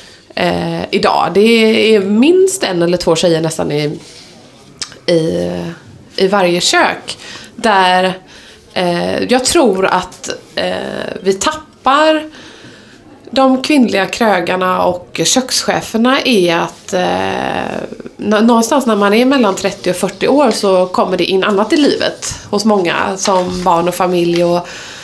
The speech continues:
och så här, man kanske inte orkar jobba långpannor och kvällar och helger och alla röda dagar och, och, och ha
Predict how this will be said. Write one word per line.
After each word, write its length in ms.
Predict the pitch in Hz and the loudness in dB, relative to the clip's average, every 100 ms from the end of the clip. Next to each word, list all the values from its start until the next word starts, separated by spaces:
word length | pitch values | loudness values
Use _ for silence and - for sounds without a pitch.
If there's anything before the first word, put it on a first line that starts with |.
| - - - - - - | -18 -20 -20 -20 -14 0
och 160 | 226 | 2
så 80 | 226 | 4
här, 100 | 202 | 2
man 160 | 208 208 | 2 2
kanske 200 | 233 247 | 2 4
inte 160 | 233 - | 2 2
orkar 580 | 254 208 - 277 311 311 | 2 2 2 2 4 4
jobba 760 | 294 320 294 202 190 190 190 185 | 4 4 2 2 2 4 4 4
långpannor 920 | 214 214 190 175 185 180 180 180 180 | 4 4 2 0 -2 0 2 2 4
och 420 | 180 175 175 175 180 175 175 180 185 - | 2 0 0 -2 -2 -2 -2 -2 -4 -6
kvällar 440 | - 208 185 180 | -2 -2 0 0
och 80 | 180 | 0
helger 520 | 180 208 180 175 175 | 0 0 2 2 0
och 320 | 175 170 175 180 185 - - - | 0 0 -2 -4 -4 -4 -4 -2
alla 480 | 185 175 - 175 165 | -2 -2 -2 -2 0
röda 260 | 185 180 160 | 0 0 0
dagar 500 | 185 170 165 160 175 | 0 0 0 -2 0
och, 280 | 175 175 | 0 0
och, 560 | - 170 - - 120 - | 0 0 0 -2 -6 -6
och 160 | 175 190 | -4 -2
ha 240 | 170 151 | 0 -2